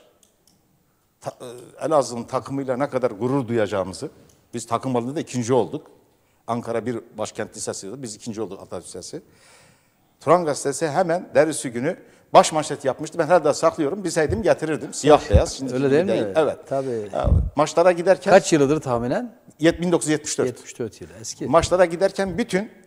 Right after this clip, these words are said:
Speaker 1: şeyleri, e, haberleri bizim Turan Gazetesi yapardı. İşte gitmeden evvel, geldikten evvel aynen öyle giderdik. Biz de haberleri camın önünde asılırdı oraya. Turan Gazetesi'nden öğrenirdik. Akif Bey'in dediği gibi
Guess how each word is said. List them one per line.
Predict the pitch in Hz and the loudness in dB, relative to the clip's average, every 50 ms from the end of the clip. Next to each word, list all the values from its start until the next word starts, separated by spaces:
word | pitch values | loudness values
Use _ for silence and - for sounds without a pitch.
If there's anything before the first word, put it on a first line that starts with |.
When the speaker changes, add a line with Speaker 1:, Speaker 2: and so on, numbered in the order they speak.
| _ _ _ _ _ _ _ _ _ _ _ - | _ _ _ _ _ _ _ _ _ _ _ -10
Speaker 1:
şeyleri, | - - 160 151 143 131 135 | -6 -2 2 4 4 4 4
e, | - - - - 131 127 | 2 -4 -4 -4 -4 -2
haberleri | 120 107 139 156 156 156 151 151 156 208 185 | 0 2 4 6 6 6 4 4 0 0 -2
bizim | 147 143 190 196 | -6 -6 -8 -8
Turan | - - 147 160 165 147 | -2 4 4 4 4 4
Gazetesi | 131 110 - 117 107 - 120 | 0 -2 -4 -6 -8 -6 -4
yapardı. | 110 98 - 101 95 92 135 185 - - _ _ _ _ _ _ _ - | -6 -4 -4 -6 -6 -6 -6 -8 -8 -10 _ _ _ _ _ _ _ -16
İşte | - 127 - 143 | -14 -10 -8 -6
gitmeden | 123 131 170 - - 131 110 104 101 | -6 -4 -6 -6 -4 -4 -4 -4 -4
evvel, | 90 92 131 147 | -6 -6 -6 -4
geldikten | 127 151 151 147 147 - 139 110 | -2 -2 -2 -2 -2 -2 -4 -2
evvel | 123 156 165 - | -2 -2 -2 0
aynen | - 160 156 143 139 135 120 | 2 2 2 2 0 -2 -4
öyle | 113 107 123 160 165 - - - - - _ | -2 -2 -2 -2 -4 -6 -16 -20 -20 -10 _
giderdik. | - 151 156 147 131 131 147 - - | -2 2 4 4 2 2 -2 -8 -8
Biz | 151 131 | -6 -4
de | 131 | -2
haberleri | 117 135 139 135 123 113 110 120 143 | 0 2 2 2 2 0 0 -4 -2
camın | 113 127 131 139 147 135 | 0 0 0 0 0 -2
önünde | 117 113 117 143 | -4 -4 -2 -4
asılırdı | 139 - - 123 - - 135 135 127 113 113 | -2 0 0 -2 -2 -2 -6 -6 -6 -4 -4
oraya. | 98 104 131 170 170 | -4 -2 -2 -2 -4
Turan | - 131 147 139 135 | -4 -4 -4 -4 -4
Gazetesi'nden | 123 107 - - 107 - - 117 123 151 160 - - - - _ _ _ _ _ _ _ _ _ _ _ _ _ _ _ _ _ _ _ - | -6 -8 -10 -10 -12 -10 -8 -6 -6 -6 -6 -8 -14 -20 -20 _ _ _ _ _ _ _ _ _ _ _ _ _ _ _ _ _ _ _ 0
öğrenirdik. | 143 143 135 127 117 104 95 120 156 - - - _ _ _ _ _ - | 0 2 2 2 0 -2 -6 -8 -10 -10 -12 -20 _ _ _ _ _ -2
Akif | 127 131 127 - 147 - | -2 -2 -2 -2 -6 -4
Bey'in | 135 131 127 110 104 | -2 -2 -2 -2 -4
dediği | 127 135 143 143 131 110 | -4 -2 -2 -2 -2 -4
gibi | 104 101 | -4 -4